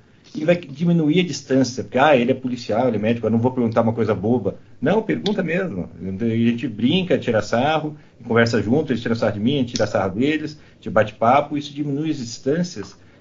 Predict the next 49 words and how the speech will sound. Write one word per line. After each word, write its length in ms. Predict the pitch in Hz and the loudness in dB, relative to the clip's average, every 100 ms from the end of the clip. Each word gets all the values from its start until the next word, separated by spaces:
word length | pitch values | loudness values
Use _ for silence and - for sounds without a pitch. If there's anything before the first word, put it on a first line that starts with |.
| - | -20
e 80 | - | -6
faz 220 | - 120 | 0 0
com 120 | 131 | 0
que 120 | 117 139 | -2 -2
ele 440 | 139 143 147 135 | 0 -2 -2 -4
se 120 | - 117 | -10 -10
sinta 260 | 156 147 | -4 0
mais 200 | 143 147 | 2 0
próximo 480 | - 131 127 143 117 | 0 4 4 4 -2
da 100 | 104 | -4
gente 420 | 95 123 - - - - - | -2 -2 -2 -12 -18 -20 -14
e 80 | 147 | -14
que 100 | - | -6
tenha, 300 | 156 151 151 | -2 -2 -4
e 100 | 135 | -6
tenha 320 | 127 147 151 | -4 0 2
a 60 | 147 | 0
segurança 540 | 151 147 147 127 131 | -2 -2 2 2 0
de 80 | 139 | -6
poder 220 | 135 139 | -6 -6
perguntar 340 | 147 143 131 139 | -4 -4 0 2
uma 140 | 147 | 2
dúvida 500 | 135 135 143 151 151 - _ - - | 0 -2 -2 -4 -6 -14 _ -20 -12
que, 120 | 165 | -10
que 220 | 156 - | -6 0
ele 120 | 156 | 6
acha 180 | 131 117 | 6 4
que 100 | - | 0
é 40 | 180 | 2
boba, 380 | 135 156 170 | 2 2 0
mas 180 | 175 175 | 0 2
na 60 | 175 | 2
realidade 440 | 165 139 120 120 | 4 6 6 6
não 140 | 165 160 | 0 -2
é. 180 | 156 | -4
Se 120 | 113 104 | -6 -8
ele 100 | 92 | -4
tá 120 | 123 | -2
com 100 | 131 | -2
essa 140 | 127 | -4
dúvida, 280 | 110 135 135 | -4 -4 0
não 100 | 123 | 0
é, 100 | 143 | 2
não 380 | 101 90 85 104 | -2 -4 -4 -2
é, 80 | 131 | -2
não 180 | 98 | 0
é 60 | 123 | 0
bobo, 340 | 104 90 - | 0 -4 -6
né? 140 | 80 | -14